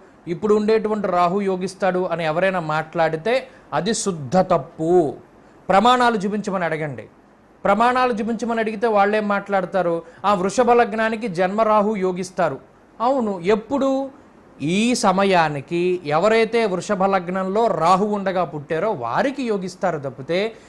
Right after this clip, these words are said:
ప్రతి వృషభ లగ్నం వారికి రాహు యోగించరు. కాబట్టి లగ్నం బట్టి ఎవరైనా మాట్లాడుతూ ఉంటే వాళ్ళని ఖండించండి, అది పూర్తిగా తప్పు. గోచారం ప్రకారం, అంటే రాశి బట్టి మాత్రమే ఈ ఫలితాలు అన్వయమవుతాయి.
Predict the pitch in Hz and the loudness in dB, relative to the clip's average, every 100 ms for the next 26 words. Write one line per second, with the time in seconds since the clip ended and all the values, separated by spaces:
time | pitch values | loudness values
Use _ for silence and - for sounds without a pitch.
0 | - - - 165 240 247 247 220 214 226 | -20 -12 -2 0 0 0 0 0 2 2
1 | 208 214 190 208 202 202 196 202 269 233 | 4 2 0 -2 2 2 2 0 -2 0
2 | 185 185 208 180 180 165 160 160 139 165 | 2 2 2 0 -2 -4 -6 -4 -2 0
3 | 175 131 104 - - - - - 175 202 | 0 -2 -6 -16 -20 -20 -18 -2 -2 0
4 | 196 160 151 190 208 208 202 185 170 185 | 0 0 0 0 2 0 0 0 2 2
5 | 185 156 151 156 190 185 180 185 180 269 | 0 -2 -4 0 2 2 0 -4 0 2
6 | 202 170 147 160 170 202 202 226 240 285 | 2 0 0 -4 -2 -2 0 0 -2 -4
7 | - - - 151 165 196 247 - 196 165 | -10 -20 -8 -6 -4 -2 -2 0 0 2
8 | 180 156 262 262 - - - - 143 226 | 2 -2 -2 -4 -6 -20 -20 -6 2 4
9 | 226 254 240 214 202 190 165 151 170 190 | 6 4 4 0 -2 0 -2 -2 -4 -4
10 | 139 147 190 214 254 233 - 220 196 196 | -2 0 2 0 0 -2 -2 -4 -2 -4
11 | - 214 247 226 - 180 190 208 185 156 | -4 -4 -4 -4 -2 -2 0 0 2 -2
12 | 175 202 202 196 190 254 254 | 0 0 0 0 0 0 -2